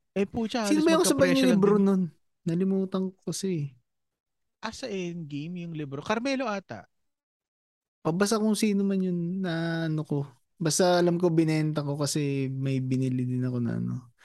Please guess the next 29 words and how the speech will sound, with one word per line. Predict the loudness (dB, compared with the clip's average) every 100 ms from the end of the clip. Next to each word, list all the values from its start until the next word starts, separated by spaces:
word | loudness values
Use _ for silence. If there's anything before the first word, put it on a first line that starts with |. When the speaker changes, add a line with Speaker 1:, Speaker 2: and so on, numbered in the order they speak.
| -20 _
Speaker 2:
Tapos | 0 2 4
Speaker 1:
Oo. | 4
Speaker 2:
sumunod | 4 4 4
nun, | 2 2
lumabas | 2 2 2 0
naman | 0 0
si | -2
Luka. | 0 -2 -2 -4
Tapos | -2 -4 -2
sabi | -4
ko, | -4 -8
"Putang | -4 -4 0 0
ina, | 0 0
bibili | 0 2 2 2
na | 2
naman | 2 0 0
ako | 0
ng | -2 -2
pack | -4 -2
na | 0 2 4
ito." | 4 4
Speaker 1:
<laughs> | 4 2 0 0 -2 -4 -4 -4
Speaker 2:
Busy | -2 0 0 -2 -2
talaga | 0 2 0 0
tong | -2
two | 2 0 2
K | 0 0
na | -2
to. | -4 -6